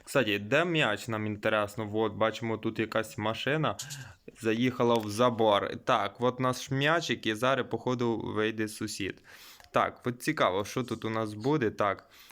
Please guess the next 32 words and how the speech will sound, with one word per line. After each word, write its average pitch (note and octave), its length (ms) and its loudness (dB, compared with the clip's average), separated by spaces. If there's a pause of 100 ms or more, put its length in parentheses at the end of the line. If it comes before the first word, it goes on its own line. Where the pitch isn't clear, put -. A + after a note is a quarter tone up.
(160)
це, A#2 180 -2
коротше, A2+ 440 0
ми A#2+ 320 0 (200)
граємо A#2+ 420 0
у A#2 40 -2
футбол. F#2+ 480 -2 (1000)
Опа, A#2 340 2
що - 140 -4
ж A2+ 100 -6
там A2 240 -2
сталося G#2 640 0
непонятне? G#2+ 680 -4
Хтось - 320 -10
розбив A2 380 -2
вікно G#2+ 360 -4
чи G#2 160 -6
що? A2 280 -4 (840)
Ну, A2+ 380 -2
нам A2 260 -2
стане A2+ 360 0
інтересно, G#2+ 580 -2
що G#2+ 120 -6
там G#2+ 200 -2
происходить. G2 580 -2
Так. - 340 -4 (1200)
Звісно, C3+ 340 0
я B2+ 120 4
почти B2 320 -2
нічого B2+ 300 0
не B2+ 120 0
чую, C#3+ 400 2
но... A2+ 840 2